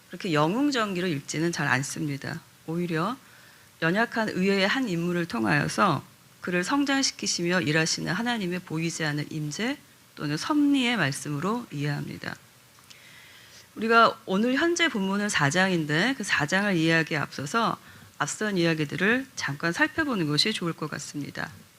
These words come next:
일 장은 아하수에로가 베푸는 아주 화려한 파티로 시작을 합니다.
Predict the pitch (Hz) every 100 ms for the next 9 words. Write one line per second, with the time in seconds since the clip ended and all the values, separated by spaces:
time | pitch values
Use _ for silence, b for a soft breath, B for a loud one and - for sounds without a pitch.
0 | - - - - B B B B B -
1 | - 240 247 285 277 285 277 156 196 269
2 | 277 285 269 240 220 214 202 - - 202
3 | 240 170 - - 147 175 - 392 370 294
4 | 247 208 180 170 - 226 185 208 202 156
5 | 143 147